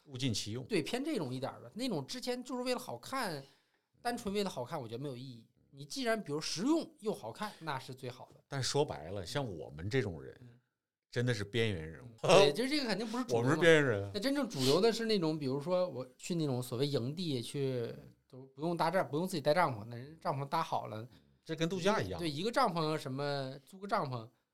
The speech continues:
Speaker 2: 也七八百一个晚上什么的那种，那他们可能对他们来说，他们没有能力去自己搭帐篷、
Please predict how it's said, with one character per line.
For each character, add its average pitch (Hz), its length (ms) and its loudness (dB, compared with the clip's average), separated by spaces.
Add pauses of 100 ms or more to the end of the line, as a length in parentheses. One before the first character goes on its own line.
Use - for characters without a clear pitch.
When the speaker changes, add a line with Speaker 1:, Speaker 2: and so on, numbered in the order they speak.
(320)
Speaker 2:
也 107 180 -12
七 - 160 -6
八 135 140 2
百 117 160 -4
一 113 140 -14
个 120 80 -10
晚 120 180 -8
上 110 180 -6
什 110 100 -4
么 101 140 -6
的 104 140 -14
那 123 120 -4
种， 113 300 -6
那 180 100 -6
他 294 160 -14
们 330 140 -4
可 175 120 -4
能 208 180 -4
对 254 160 -8
他 196 120 -10
们 226 140 -4
来 226 60 -4
说， 233 240 -6 (580)
他 247 80 -8
们 226 80 -2
没 202 80 4
有 311 140 2
能 135 200 -2
力 175 140 -6
去 139 280 -8
自 143 200 -14
己 117 220 -16
搭 120 160 -10
帐 127 200 -6
篷、 117 160 -14